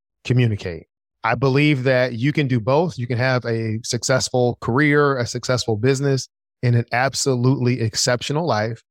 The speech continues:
You don't have to choose. You can do both. So here's a question. Are you a good listener? When you ask most people this, if you're a good listener, they're gonna say, "Of course, absolutely,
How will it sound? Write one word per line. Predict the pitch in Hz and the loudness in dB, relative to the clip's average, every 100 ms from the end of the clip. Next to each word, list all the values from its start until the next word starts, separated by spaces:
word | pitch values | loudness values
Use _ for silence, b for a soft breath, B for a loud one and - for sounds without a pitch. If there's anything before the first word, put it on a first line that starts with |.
| _ - | _ -6
You | 127 135 | 0 2
don't | 156 | 4
have | 151 147 | 2 0
to | 143 | -2
choose. | - 156 127 113 - - | 0 0 2 0 -4 -4
You | 120 | -2
can | 139 123 | 0 0
do | 117 | 0
both. | 92 85 92 - - _ _ | -2 -6 -10 -18 -20 _ _
So | - 170 | -2 4
here's | 180 254 | 4 4
a | 294 | 2
question. | 247 262 - 143 92 _ _ - | 2 0 0 -2 -4 _ _ 0
Are | 165 208 233 | 4 4 4
you | 202 156 147 147 175 208 _ _ 139 | 4 4 4 4 0 -4 _ _ -2
a | 135 139 139 143 147 - 123 | 0 2 0 -2 -6 -12 -10
good | 110 120 120 127 120 _ _ - | -2 2 2 0 -4 _ _ -2
listener? | 139 160 - 120 85 - _ | 2 2 2 -2 -4 -14 _
When | 160 | 0
you | 170 | 4
ask | 160 190 - | 4 2 2
most | 156 170 202 - | 2 4 2 0
people | - 160 - 110 | -2 -2 -2 -6
this, | 87 82 95 - - - _ _ | -8 -12 -12 -12 -12 -14 _ _
if | 143 | 0
you're | 160 151 | 2 2
a | |
good | 127 127 - | 2 0 0
listener, | 127 127 156 170 208 - - | 0 0 2 0 0 -4 -4
they're | 127 165 | 0 2
gonna | 170 156 | 4 2
say, | 156 135 | 2 2
"Of | 120 | 0
course, | - 127 87 98 - _ _ | -2 -4 -2 -8 -10 _ _
absolutely, | 143 160 - - 151 139 151 143 135 127 120 113 | 0 0 -2 0 2 4 2 2 2 2 0 -4